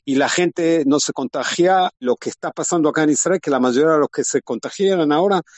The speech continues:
son, eh, jóvenes, jóvenes, eh, de veinte, veinticinco, treinta años. Eh, mi hija estuvo contagiada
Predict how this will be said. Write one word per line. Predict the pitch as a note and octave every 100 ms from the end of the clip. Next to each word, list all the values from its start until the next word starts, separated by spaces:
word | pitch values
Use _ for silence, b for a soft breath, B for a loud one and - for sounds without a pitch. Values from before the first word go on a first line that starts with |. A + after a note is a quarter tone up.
| B B B
son, | - - D#3 D#3+ F3
eh, | C#3 C#3+
jóvenes, | - - G#3+ E3 G#2 G2 - - -
jóvenes, | - - D#3+ F#3+ G3+ F#3+ - C#3
eh, | A#2+ C3+ A#2+
de | A#2+ A2 G#2 - _ _ _ _ _ B2+ A2+
veinte, | D#3+ F#3+ F3+ D#3+
veinticinco, | C3 A#2+ A#2+ - G#3 F3 B2+
treinta | - E3 D#3 - E3
años. | F3 C#3 A2+ -
Eh, | A#2 A2+ A2+
mi | C3+
hija | F#3 -
estuvo | - E3 D3
contagiada | - D3 D#3 G3+ F#3+ B2